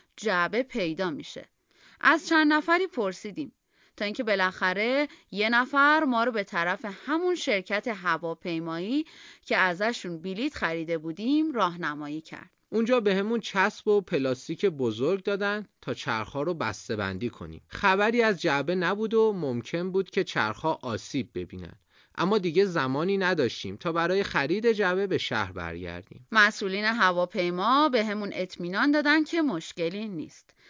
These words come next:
Speaker 1: فقط پدالا رو باز کردیم تا بقیه بارا رو خراب و زخمی نکنن.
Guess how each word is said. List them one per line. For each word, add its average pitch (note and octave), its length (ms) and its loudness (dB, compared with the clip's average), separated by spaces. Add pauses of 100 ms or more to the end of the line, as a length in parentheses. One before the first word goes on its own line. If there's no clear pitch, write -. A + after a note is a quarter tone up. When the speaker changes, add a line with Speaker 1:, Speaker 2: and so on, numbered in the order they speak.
(200)
Speaker 1:
فقط F#3+ 480 4
پدالا F3 500 0
رو D#3 120 -2
باز B3 420 0
کردیم E4+ 440 2 (280)
تا G3+ 140 0
بقیه F3 560 -2
بارا A#3 380 0
رو C#4 180 0
خراب F3+ 560 0
و D4+ 100 -2
زخمی F3+ 440 -4
نکنن. D3 520 -8